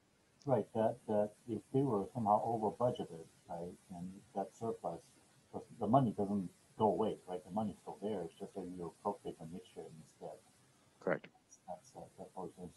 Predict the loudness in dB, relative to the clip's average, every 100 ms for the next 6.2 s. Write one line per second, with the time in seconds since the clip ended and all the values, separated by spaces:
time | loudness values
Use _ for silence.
0 | -6 -6 -6 -14 -2 0 2 0 2 0
1 | 0 2 2 0 -6 -6 -6 -4 -6 -6
2 | -8 -8 -10 -6 -4 -4 -6 -18 -20 _
3 | _ _ _ -8 -6 -6 -10 -14 -12 -8
4 | -8 -10 _ -8 -8 -2 -2 -2 -8 -12
5 | -4 -4 -4 -8 -10 -10 -16 -16 -18 -16
6 | -14